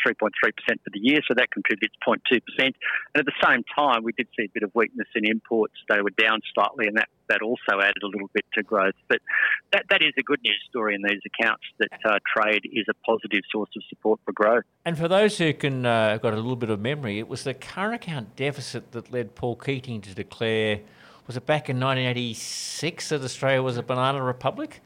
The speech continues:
Speaker 2: And we've turned it around, we've now
Speaker 1: I
Speaker 2: got a
Speaker 1: think it was
Speaker 2: current account
Speaker 1: Ma-
Speaker 2: surplus, is that right?
Speaker 1: That, that's right, that's right. When I started my career, uh, listening, of course, to Peter on Doug Ro-,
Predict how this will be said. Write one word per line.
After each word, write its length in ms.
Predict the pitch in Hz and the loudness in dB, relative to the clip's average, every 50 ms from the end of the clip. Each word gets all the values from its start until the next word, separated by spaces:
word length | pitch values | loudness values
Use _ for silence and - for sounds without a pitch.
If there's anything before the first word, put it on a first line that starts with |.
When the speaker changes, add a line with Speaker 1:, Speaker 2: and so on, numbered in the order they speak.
| _ _ _ - - _ | _ _ _ -20 -20 _
Speaker 2:
And 60 | 135 | -6
we've 140 | 135 135 135 | -6 -6 -6
turned 280 | - - - 185 185 170 | -4 -2 -2 0 0 0
it 40 | |
around, 300 | 160 135 143 143 151 143 | 0 0 2 2 2 0
we've 80 | 139 135 | 0 0
now 120 | 139 143 | 0 0
Speaker 1:
I 40 | 139 | 0
Speaker 2:
got 120 | - - - | 2 2 2
a 20 | |
Speaker 1:
think 40 | - 185 | 2 4
it 20 | |
was 80 | 147 143 | 4 4
Speaker 2:
current 200 | 151 147 139 143 | 4 4 2 2
account 200 | 151 151 151 147 | 4 2 2 2
Speaker 1:
Ma- 40 | - | -2
Speaker 2:
surplus, 460 | - - 160 170 170 - - - - | -2 0 2 2 2 0 -6 -8 -6
is 120 | 175 156 | -6 -6
that 100 | 196 185 | -4 -4
right? 240 | - 175 185 339 349 - - _ _ _ _ _ _ _ _ _ _ - | 0 0 0 0 0 -4 -10 _ _ _ _ _ _ _ _ _ _ 2
Speaker 1:
That, 160 | 208 - - 190 | 2 2 4 4
that's 240 | 202 190 - - | 4 4 2 0
right, 320 | - 196 226 247 190 123 120 | 0 2 4 4 4 2 0
that's 220 | - 180 165 - - | 0 0 0 0 0
right. 240 | 214 202 110 113 - - _ 185 - | 0 2 2 2 -2 -2 _ -16 0
When 160 | - 233 262 | 2 4 4
I 140 | 269 240 175 - - | 6 4 4 2 2
started 260 | - 190 180 160 147 | 2 2 2 2 0
my 140 | 139 143 139 139 - | -4 -2 -2 -2 -2
career, 380 | - 131 123 131 156 165 135 98 82 87 95 123 - - _ _ _ _ - | -4 -2 -2 0 -2 0 -2 -2 -4 -2 -4 -6 -8 -8 _ _ _ _ -4
uh, 120 | 120 113 110 - | -2 -2 -2 -2
listening, 500 | - 123 175 180 - 175 170 - 110 98 101 113 | 2 2 2 2 2 0 0 0 -4 -10 -8 -8
of 80 | 113 - | -6 -2
course, 200 | - 113 110 - | 0 -2 -2 -2
to 60 | - - - - | -6 -6 -2 -2
Peter 220 | 123 117 104 98 | -2 0 0 0
on 80 | 104 107 | 0 2
Doug 180 | - 123 117 104 | 2 2 2 2
Ro-, 300 | 107 110 117 123 120 | 2 4 4 4 2